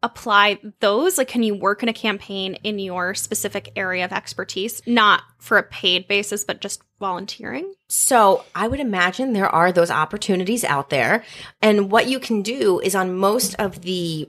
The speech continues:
Speaker 2: pages where you can say, get, where it says get involved, you will put in your name, your phone number, your email address, which they probably already have.
Speaker 1: Mm-hmm.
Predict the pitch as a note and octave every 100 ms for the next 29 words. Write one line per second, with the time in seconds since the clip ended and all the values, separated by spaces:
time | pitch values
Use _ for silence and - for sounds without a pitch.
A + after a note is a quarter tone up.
0 | - D#3 E3 E3 A#3 C4+ - F#3 F3 F#3
1 | - F3 - E3 D#3 E3+ F3 E3 D#3+ F3
2 | F3+ - E3 D#3 D3+ G3+ C#4 - - -
3 | F#3 G3+ A#3 A3+ A3 - F3 F3 G3 A3+
4 | G3+ F3 F3 F3 F3 F#3 - E3+ E3 D#3+
5 | D#3 D#3 E3+ - E3 D3 C#3+ C#3+ C#3 C3
6 | C3+ - - D3+ C#3 B2+ D3+ E3 D3+ D#3+
7 | G3 D#3 - - A#3+ A3+